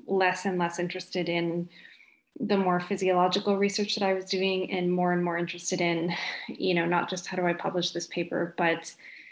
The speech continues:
how do I do more meta science in a way that I can see it having an impact, that I can see it changing journal policies, changing laboratory behavior, changing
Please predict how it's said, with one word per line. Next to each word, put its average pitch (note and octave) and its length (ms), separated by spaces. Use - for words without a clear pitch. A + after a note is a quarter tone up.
how G3 160
do F#3 120
I E3+ 400
do G3+ 280
more F#3 180
meta F3 220
science F3 440
in G3 140
a F3+ 60
way F3 180
that F#3 180
I F3+ 120
can F3+ 240
see F#3 320
it F3 80
having F#3 320
an E3+ 80
impact, E3 380
that F#3 100
I F3+ 100
can F3+ 180
see F#3+ 280
it F3 220
changing F3+ 480
journal F3 240
policies, E3 580
changing F3+ 580
laboratory F3+ 500
behavior, F#3 520
changing F3+ 720